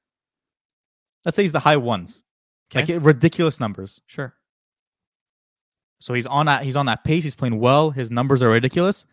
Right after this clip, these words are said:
Speaker 1: One game. Maybe he has a bad meal before
Speaker 2: Yeah.
Speaker 1: the game. Doesn't fe-, he doesn't have a good night's sleep.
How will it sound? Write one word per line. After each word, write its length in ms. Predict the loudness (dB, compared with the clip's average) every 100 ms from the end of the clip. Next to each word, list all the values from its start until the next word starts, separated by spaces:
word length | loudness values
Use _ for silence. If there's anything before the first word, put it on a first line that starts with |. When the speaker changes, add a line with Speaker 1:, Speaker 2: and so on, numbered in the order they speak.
| _ _ _
Speaker 1:
One 340 | -14 -4 -2 -2
game. 380 | 0 -2 -2 -12 _ _ _ _ _ _ _
Maybe 200 | -8 -4
he 60 | -4
has 120 | -4
a 40 | -2
bad 240 | -2 -2
meal 300 | -4 -6 -6
before 240 | -8 -6
Speaker 2:
Yeah. 60 | -6
Speaker 1:
the 40 | -6
game. 260 | -8 -10 -18 _ _ _ _ _ _ _ _ _
Doesn't 200 | -10 -10
fe-, 140 | -10
he 60 | -6
doesn't 240 | -4 -4
have 100 | -4
a 40 | -4
good 120 | -2
night's 200 | -2 -4
sleep. 280 | -6 -12 -14